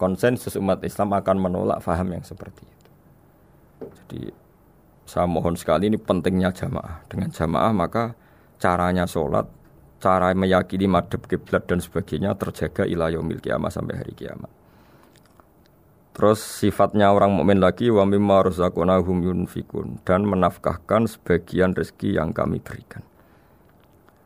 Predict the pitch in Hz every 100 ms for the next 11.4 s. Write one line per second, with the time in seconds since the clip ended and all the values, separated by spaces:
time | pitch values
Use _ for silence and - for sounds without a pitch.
0 | _ _ - 80 87 90 90 82 85 80
1 | 69 78 71 87 85 87 87 - _ -
2 | 92 82 80 - 87 92 98 - _ _
3 | _ _ _ _ _ _ _ _ _ -
4 | - 95 90 92 90 90 - - 90 87
5 | 80 80 98 92 85 80 78 80 95 95
6 | 90 90 82 - 87 87 90 90 85 82
7 | - 85 82 - - _ - 82 - 85
8 | 82 73 104 110 - - 78 78 90 87
9 | - 82 90 92 82 - - - - -
10 | - _ _ _ - - 117 104 92 -
11 | 87 87 - 107